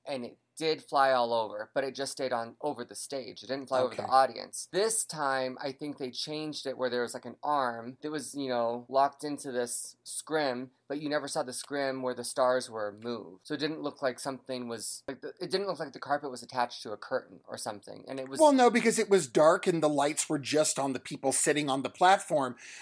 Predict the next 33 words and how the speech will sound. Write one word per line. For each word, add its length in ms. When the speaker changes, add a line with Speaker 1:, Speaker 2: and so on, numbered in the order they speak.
Speaker 2:
But 220
what 160
it 140
was 260
is 160
it, 160
it 100
was 160
just 300
on 140
a 80
track, 680
and 160
the 80
track 640
kind 220
Speaker 1:
Yeah. 220
Speaker 2:
of 40
moved 540
and 280
went, 300
uh, 80
you 160
know, 160
three 340
sixty 580
and 100
up 160
and 160
down 360
and 120
this, 160
that, 60